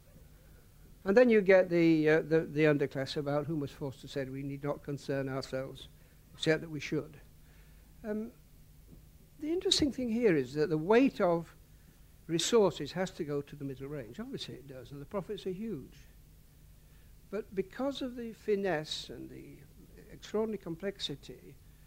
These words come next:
of modern communications, it is now profitable to provide very finely for us. We get the finely tuned provision.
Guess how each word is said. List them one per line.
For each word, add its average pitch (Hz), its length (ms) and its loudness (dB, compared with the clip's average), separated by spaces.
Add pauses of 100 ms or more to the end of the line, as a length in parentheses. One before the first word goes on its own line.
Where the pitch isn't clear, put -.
(420)
of 151 260 -6
modern 170 300 -2
communications, 147 760 -10
it 214 160 -10
is 175 160 -2
now 220 420 2 (360)
profitable 147 640 -6
to 156 240 -10 (180)
provide 165 460 0
very 214 320 -2
finely 175 540 0
for 160 260 -6
us. 131 120 -10
We 170 100 -6
get 208 200 -12
the 135 60 -10
finely 196 380 -4
tuned 147 320 -4
provision. 120 420 -16